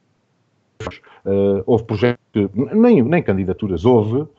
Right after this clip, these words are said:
eh, relativamente a uma série de coisas, eh, relativamente a infraestruturas urbanas, por exemplo. Nós caminhamos na vila e há uma série, aliás, eh, além dos erros,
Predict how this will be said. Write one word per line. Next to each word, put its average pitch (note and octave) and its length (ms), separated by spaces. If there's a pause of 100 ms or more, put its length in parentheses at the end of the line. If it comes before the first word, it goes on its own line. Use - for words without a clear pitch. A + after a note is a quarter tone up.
(240)
eh, A2+ 300
relativamente A#2 600
a B2 40
uma A#2 140
série A#2+ 280
de A2+ 80
coisas, C3+ 420
eh, E2+ 300 (220)
relativamente A2+ 720 (200)
a G#2+ 80
infraestruturas A#2 720
urbanas, B2+ 460
por - 120
exemplo. A2+ 400 (200)
Nós F#2 160
caminhamos A2 440
na C3 120
vila G3+ 440 (240)
e E3+ 360
há D3 120
uma C#3+ 200
série, D3 360
aliás, F3+ 560
eh, G2 80 (680)
além G#2 340
dos C3 240
erros, A#2+ 340